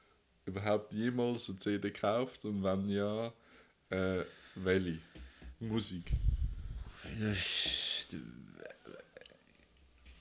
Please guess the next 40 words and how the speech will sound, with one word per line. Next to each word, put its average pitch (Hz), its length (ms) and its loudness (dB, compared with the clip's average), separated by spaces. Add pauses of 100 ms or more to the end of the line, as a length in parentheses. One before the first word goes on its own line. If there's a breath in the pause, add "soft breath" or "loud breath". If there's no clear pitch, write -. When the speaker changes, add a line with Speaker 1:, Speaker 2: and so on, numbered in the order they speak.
(160)
Speaker 2:
ich 95 180 -4
weiss 92 140 0
nicht, 117 160 12
Speaker 1:
Oder 120 100 12
auch 120 120 12
Speaker 2:
ich 117 140 12
halt 123 240 12
Speaker 1:
geschenkt 135 280 10
bekommen 120 360 12
oder 117 140 12
so, 107 140 10
Speaker 2:
Ja. 101 240 10
Speaker 1:
die - 60 10
erste, 113 300 4
wo 101 120 2 (1120)
Speaker 2:
Ich 139 220 4
habe 123 120 4
halt 117 300 8
zwei 113 240 12
ältere 113 320 12
Brüder 123 640 12
und 110 180 10
eben, 107 120 8
dass 107 200 6
du 110 120 6
gesagt 104 220 4
hast, 101 100 2
wegen 101 200 6
äußeren 98 300 4
Einflüssen 107 560 6
oder 101 100 6
anderen 101 280 4
Einflüssen, 95 480 0
ich - 80 2
habe 92 260 2 (600)
ziemlich 104 340 6
viel 101 140 6
von 101 140 8
ihnen 107 180 12
adaptiert. 110 640 4